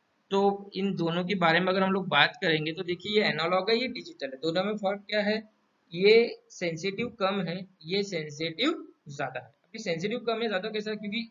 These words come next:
इसमें क्या हो रहा है, इसमें ये थोड़ा समय लेता है। doctor आपके मुंह में रखने के बाद में कुछ समय, कुछ समय तक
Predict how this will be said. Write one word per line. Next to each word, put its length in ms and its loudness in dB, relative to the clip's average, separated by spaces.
इसमें 260 -2
क्या 120 6
हो 120 2
रहा 120 2
है, 100 -2
इसमें 500 0
ये 80 0
थोड़ा 220 4
समय 360 4
लेता 260 -2
है। 80 -14
doctor 280 0
आपके 220 2
मुंह 180 0
में 100 0
रखने 260 2
के 120 0
बाद 240 4
में 220 0
कुछ 120 0
समय, 440 0
कुछ 120 0
समय 300 4
तक 280 0